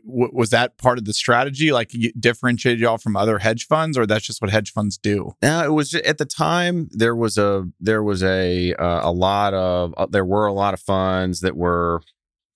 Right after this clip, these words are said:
Speaker 2: what you'd call market neutral or, or something along those lines. And it's less common now because a lot of these strategies just aren't as, aren't as lucrative anymore.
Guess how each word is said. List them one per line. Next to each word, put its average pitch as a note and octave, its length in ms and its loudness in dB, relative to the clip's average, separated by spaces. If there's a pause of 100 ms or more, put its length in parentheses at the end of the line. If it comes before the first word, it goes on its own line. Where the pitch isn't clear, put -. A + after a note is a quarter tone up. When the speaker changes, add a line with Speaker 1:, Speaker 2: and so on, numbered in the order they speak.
(120)
Speaker 2:
what F2+ 240 -2
you'd F2 160 -2
call F#2 200 2
market F2 380 -2
neutral F2 420 -2
or, E2+ 480 0
or D#2 440 -2
something F#2 340 -2
along E2+ 260 0
those E2 220 -2
lines. E2 600 -2 (800)
And F2+ 520 0 (100)
it's G2 180 0
less G#2 280 0
common F2+ 400 -2
now F2+ 300 0
because D#2+ 280 -6
a D#2 60 -6
lot E2 180 0
of E2+ 60 -4
these D#2 160 -8
strategies E2 640 -2
just - 240 -12
aren't D#2+ 180 -2
as, C#2+ 140 -12 (280)
aren't F2 120 0
as D2 140 -6
lucrative F2 460 0
anymore. F#2+ 600 0